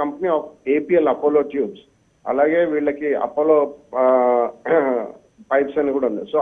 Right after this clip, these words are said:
Apollo Tricord is definitely a buy. But కొద్దిగా liquidity relatively తక్కువ ఉంటుంది కాబట్టి they should not buy it in one go అండి. Three years కి తప్పకుండా ఈ stock కొనొచ్చు, ఎందుకంటే ఈ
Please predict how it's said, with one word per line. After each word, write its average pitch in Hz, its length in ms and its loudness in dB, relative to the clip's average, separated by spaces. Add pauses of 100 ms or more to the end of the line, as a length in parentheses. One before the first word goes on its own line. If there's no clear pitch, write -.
Apollo 190 300 0 (220)
Tricord 160 480 -8
is 131 80 -10 (100)
definitely 147 540 -6
a 110 40 -10 (100)
buy. 113 100 2 (560)
But 156 140 0 (200)
కొద్దిగా 165 280 0 (100)
liquidity 180 520 0 (120)
relatively 175 540 -2 (100)
తక్కువ 160 280 -6
ఉంటుంది 147 280 -4
కాబట్టి 143 320 -2 (160)
they 151 160 0
should 143 260 -10
not 156 140 0 (140)
buy 139 80 2 (100)
it 147 140 -8
in 131 40 -2 (220)
one 127 100 0 (140)
go 135 160 2
అండి. 117 240 -6 (180)
Three 147 160 -4 (140)
years 160 260 4
కి 151 140 -8
తప్పకుండా 143 460 -4
ఈ - 100 -4
stock 135 260 -4
కొనొచ్చు, 135 360 -4
ఎందుకంటే 135 360 -6 (480)
ఈ - 20 0